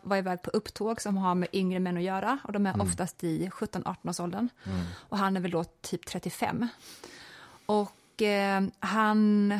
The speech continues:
Speaker 1: hans fru, han låser in sig på hotell.
Speaker 2: Inte ens tjugo års åldersskillnad, alltså.
Speaker 1: Nej.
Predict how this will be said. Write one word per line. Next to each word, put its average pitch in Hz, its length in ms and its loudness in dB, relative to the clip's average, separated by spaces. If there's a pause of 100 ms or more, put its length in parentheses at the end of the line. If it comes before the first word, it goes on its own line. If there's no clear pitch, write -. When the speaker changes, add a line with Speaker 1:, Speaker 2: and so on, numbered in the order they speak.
(400)
Speaker 1:
hans 208 260 0
fru, 220 480 2
han 208 120 2
låser 202 200 0
in 196 120 2
sig - 100 -2
på 185 80 -4
hotell. 156 120 -2
Speaker 2:
Inte 139 120 4
ens 254 300 8
tjugo 123 280 8
års 110 260 2
åldersskillnad, 104 540 2
alltså. 101 200 -12 (340)
Speaker 1:
Nej. - 280 -10